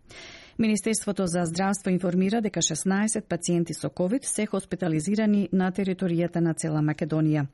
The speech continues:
Во Македонија досега се детектирани десетина случаи со Делта сојот и ниту еден од нив не бил вакциниран.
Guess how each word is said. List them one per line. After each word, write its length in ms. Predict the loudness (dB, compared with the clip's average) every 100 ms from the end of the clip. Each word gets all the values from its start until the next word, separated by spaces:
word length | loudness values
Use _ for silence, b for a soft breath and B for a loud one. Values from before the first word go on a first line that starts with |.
| B B B B B B B
Во 80 | 2
Македонија 400 | 2 2 2 2
досега 360 | 2 0 0 0
се 160 | 0
детектирани 640 | 0 0 -2 0 2 4 4
десетина 560 | 2 0 2 2 2
случаи 420 | 2 0 0 0 0
со 200 | 0 0
Делта 380 | 0 0 0 -4
сојот 480 | -2 0 2 0 0
и 60 | 2
ниту 240 | 2 2 0
еден 320 | 0 0 0
од 180 | 0 0
нив 180 | 0 0
не 200 | 0 2
бил 140 | 0 0
вакциниран. 600 | -2 0 2 4 2